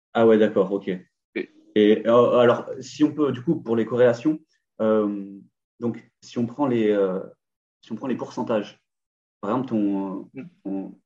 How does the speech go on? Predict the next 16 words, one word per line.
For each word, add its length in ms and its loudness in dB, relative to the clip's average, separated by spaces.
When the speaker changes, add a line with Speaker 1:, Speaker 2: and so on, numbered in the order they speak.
Speaker 1:
je 60 -20
sais 100 -16
pas, 140 -2
ton, 360 -10
ton 120 -4
dernier 360 2
essai, 440 -4
euh, 120 2
ton, 260 2
ton 140 0
dernier, 400 2
Speaker 2:
Ouais. 100 -2
Speaker 1:
pas 260 -4
ton 80 -8
dernier 220 0
essai, 260 -4